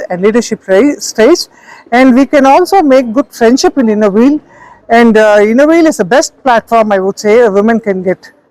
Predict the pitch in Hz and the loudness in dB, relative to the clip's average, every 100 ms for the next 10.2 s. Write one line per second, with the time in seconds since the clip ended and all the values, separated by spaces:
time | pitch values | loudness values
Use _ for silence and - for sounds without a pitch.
0 | - 202 196 202 220 226 190 180 208 311 | -4 -2 0 2 0 0 -2 -2 -2 -2
1 | - _ _ _ - 226 240 220 220 214 | -4 _ _ _ -4 0 2 2 2 2
2 | 214 - - _ - 214 208 202 - - | 2 0 -8 _ -4 0 0 -2 -6 -4
3 | 220 - 285 349 339 269 233 214 269 285 | -4 0 0 2 2 0 0 0 -2 -6
4 | 220 240 - 233 247 247 240 196 202 226 | -6 -6 -4 -4 -2 -2 -2 0 2 2
5 | 226 190 208 254 202 185 - 196 - 202 | 0 -2 0 0 0 -2 -8 -8 -2 0
6 | 240 240 220 - 240 269 320 254 233 233 | 2 0 -4 -2 0 2 2 0 0 -4
7 | 214 185 - 208 208 220 - - - 208 | -4 -8 -6 -4 -4 -4 -6 -6 -4 0
8 | 285 285 247 190 190 - - _ - - | 2 2 0 0 -2 -6 -14 _ -20 -20
9 | - 233 202 233 - - 269 233 240 262 | -8 -2 2 0 -2 -6 -2 0 2 2
10 | 311 | 0